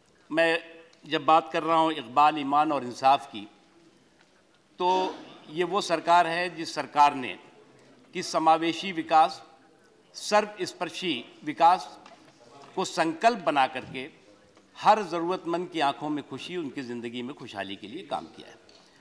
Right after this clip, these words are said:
और पिछले पाँच सालों काम किया और जिसका नतीजा है कि जनता ने भरपूर अपने आशीर्वाद से नरेंद्र मोदी जी की सरकार, नरेंद्र मोदी जी की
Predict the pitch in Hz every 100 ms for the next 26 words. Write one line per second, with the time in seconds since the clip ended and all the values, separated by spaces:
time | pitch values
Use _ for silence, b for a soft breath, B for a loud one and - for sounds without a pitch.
0 | b b b - 190 180 165 202 202 160
1 | 175 175 170 180 165 175 180 175 175 190
2 | - - - - - - 214 180 190 220
3 | 202 160 180 208 202 208 202 202 135 156
4 | 160 196 156 120 - - _ _ _ -
5 | 117 110 151 185 - 226 247 180 175 165
6 | 139 - 135 143 151 - 117 - - -
7 | - - - - - - 143 160 170 165
8 | 156 160 147 147 156 170 160 151 147 160
9 | 147 151 147 143 151 143 147 175 185